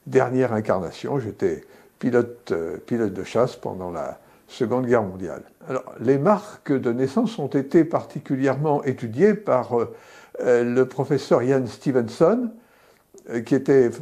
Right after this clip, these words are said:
professeur de psychiatrie à l'université de Virginie, à Charlottesville, aux États-Unis.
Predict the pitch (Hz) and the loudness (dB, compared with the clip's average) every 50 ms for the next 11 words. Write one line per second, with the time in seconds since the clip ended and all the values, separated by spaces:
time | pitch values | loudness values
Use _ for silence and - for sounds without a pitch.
0 | - _ _ - 143 - 135 123 - - 160 135 120 104 107 107 101 101 - - | -18 _ _ -6 -4 -4 -4 -6 0 0 0 0 0 0 0 0 0 -2 -2 -8
1 | - 123 - - 123 120 120 - - - 165 160 127 104 101 101 110 110 101 107 | -10 -6 2 2 2 2 2 0 -2 0 0 2 2 0 0 -2 -4 -6 -8 -8
2 | 107 101 107 101 - - - 110 107 - _ - 147 135 123 107 110 - - - | -4 -2 -2 -2 -2 -4 -12 -14 -14 -12 _ 4 6 6 6 4 2 -6 -12 -10
3 | 113 92 90 90 87 - - _ _ - 139 104 107 107 95 - - 95 95 131 | -8 -6 -6 -6 -8 -8 -12 _ _ -16 -10 -4 -2 -2 -2 -2 -4 -6 -2 0
4 | 170 208 226 - - - - - - - - 101 98 101 104 104 - 120 165 208 | 2 2 2 2 0 -2 -4 -6 -8 -4 -4 -2 -2 -2 -6 -6 -4 2 4 6
5 | 220 220 220 113 110 - _ _ _ _ _ _ - - - 139 147 - 104 127 | 6 4 4 -2 -8 -14 _ _ _ _ _ _ -20 -16 -10 -10 -8 -6 -4 -2
6 | 190 240 226 | -2 -2 -4